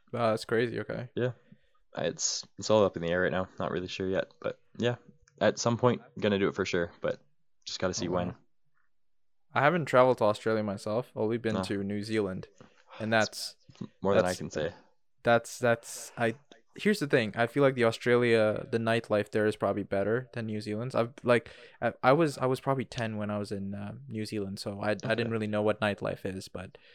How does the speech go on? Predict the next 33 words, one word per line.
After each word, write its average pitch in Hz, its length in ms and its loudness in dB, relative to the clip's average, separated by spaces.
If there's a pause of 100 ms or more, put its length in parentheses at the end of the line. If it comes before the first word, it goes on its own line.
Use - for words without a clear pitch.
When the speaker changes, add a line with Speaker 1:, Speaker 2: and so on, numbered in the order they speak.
(140)
Speaker 1:
from 117 240 0
my 120 160 4
parents' 113 460 0
experience, 101 500 -4
they 101 140 -4
said 101 260 -8
that 98 160 -8
it 98 60 -8
was 98 160 -10
pretty 98 200 -8
boring. 92 440 -8
Speaker 2:
Hmm. - 800 -20
Speaker 1:
So, - 600 -4
um, 98 440 -8 (420)
yeah, 120 160 4
but 110 200 0
it's - 220 -8
so 135 240 -4
beautiful 117 420 -8
there. 95 360 -12 (260)
Yeah, - 200 -14 (200)
like, 127 200 -6
Australia 147 540 2
and 127 100 -2
New 127 120 -2
Zealand, 117 340 -6
those 113 200 0
two 123 180 0
countries 110 540 -4
are 101 80 -4
just, 104 360 -6 (480)
they're 127 160 4
insane. 113 580 -4